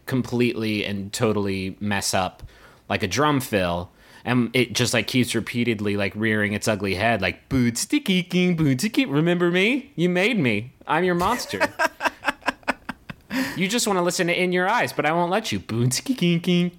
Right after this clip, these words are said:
Speaker 2: <laughs> Why did you make me, Daddy? Why do you hate
Speaker 1: Why
Speaker 2: me?
Speaker 1: did you, why did you make me make this terrible drum fill?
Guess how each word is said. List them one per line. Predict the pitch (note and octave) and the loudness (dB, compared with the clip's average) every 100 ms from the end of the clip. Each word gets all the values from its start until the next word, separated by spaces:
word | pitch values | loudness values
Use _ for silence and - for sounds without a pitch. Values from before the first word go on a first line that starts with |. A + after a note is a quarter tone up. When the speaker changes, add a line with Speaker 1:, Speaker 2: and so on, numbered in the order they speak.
| - - - - - | -16 -20 -20 -20 -14
Speaker 2:
<laughs> | B3+ B3 A3 G3 - - - - A#3+ A#3 | -6 -4 -6 -10 -8 -2 0 0 0 0
Why | B3+ A#3+ | 0 0
did | A#3 | 0
you | F#3+ | -2
make | F3 F#3+ | 0 2
me, | D#3+ | 0
Daddy? | C3+ C3+ D3 F3+ A#3+ - | 0 2 2 -2 -4 -6
Why | B3 C#4+ | -2 0
do | |
you | E3+ E3 | 2 2
hate | E3+ | 4
Speaker 1:
Why | G3 | 4
Speaker 2:
me? | A#3+ | 4
Speaker 1:
did | A3 | 2
you, | G3 | 4
why | A#3+ | 2
did | D#4+ | 2
you | A3+ | 2
make | G3 | 2
me | F#3+ | 2
make | F3 E3 | 2 2
this | F#3 | 2
terrible | - C3+ F3 | 2 2 4
drum | G#3 A#3+ F4+ | 2 4 2
fill? | - E2+ C#2+ | 2 0 -2